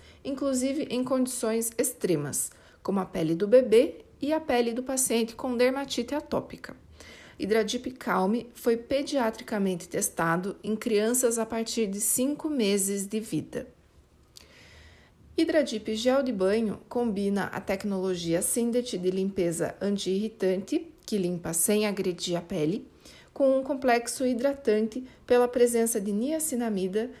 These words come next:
e glicerina vegetal, que em sinergia hidratam e restauram a barreira de proteção da pele. É hipoalergênico, totalmente livre de sabão,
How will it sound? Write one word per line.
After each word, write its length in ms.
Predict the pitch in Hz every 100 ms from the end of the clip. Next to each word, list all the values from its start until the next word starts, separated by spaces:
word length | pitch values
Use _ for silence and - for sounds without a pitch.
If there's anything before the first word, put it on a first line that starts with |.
| -
e 120 | -
glicerina 600 | 247 269 262 254 233 233
vegetal, 640 | 233 226 247 254 - - - - - - -
que 160 | - 247
em 300 | 247 240 262
sinergia 1000 | - 311 320 240 226 226 254 214 196 -
hidratam 680 | - 233 247 277 302 359 339
e 100 | -
restauram 600 | 294 294 - 254 226 233 226
a 60 |
barreira 420 | 220 233 226 202
de 100 | 190
proteção 580 | 196 208 208 226 - 196
da 120 | 196
pele. 360 | - - - - - - _ - - -
É 160 | - 254
hipoalergênico, 1160 | 247 233 233 208 214 202 196 196 220 214 254 254 -
totalmente 640 | - 302 302 269 226 214 220
livre 340 | 208 208 208
de 140 | 180 185
sabão, 640 | - 190 190 208 240